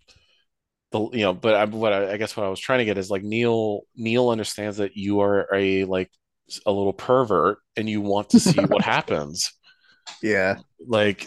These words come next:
Speaker 1: it's, uh, makes me think of, like, David Fincher.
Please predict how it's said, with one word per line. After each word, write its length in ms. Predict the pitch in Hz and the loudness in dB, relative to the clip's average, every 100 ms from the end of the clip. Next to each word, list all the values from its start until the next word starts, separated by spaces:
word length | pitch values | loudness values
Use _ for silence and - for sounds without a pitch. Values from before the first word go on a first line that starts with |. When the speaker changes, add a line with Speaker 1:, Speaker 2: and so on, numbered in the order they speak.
| - | -2
Speaker 1:
it's, 360 | 143 127 - | 0 0 0
uh, 420 | 117 104 98 95 90 - _ _ _ - | 2 2 2 0 -6 -12 _ _ _ -8
makes 220 | 107 - | -8 -4
me 60 | 117 | -4
think 240 | 123 110 | -4 -2
of, 140 | 110 | -2
like, 200 | 107 98 | -2 -2
David 460 | - 101 101 98 95 | 0 2 4 2 0
Fincher. 720 | - 120 120 - 90 85 87 | -4 -4 -2 -2 -2 -2 -4